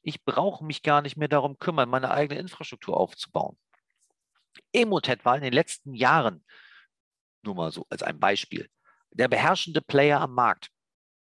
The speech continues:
Wirklich am Markt. Und mittlerweile haben wir dort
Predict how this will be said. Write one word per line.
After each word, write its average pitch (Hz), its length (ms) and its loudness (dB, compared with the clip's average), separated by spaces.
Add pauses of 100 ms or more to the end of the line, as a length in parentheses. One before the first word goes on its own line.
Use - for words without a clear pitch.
(560)
Wirklich 117 340 -2
am 87 160 -4
Markt. - 380 -2 (640)
Und 170 100 -4
mittlerweile 120 560 4
haben 120 180 -2
wir 107 80 -6
dort 95 260 -10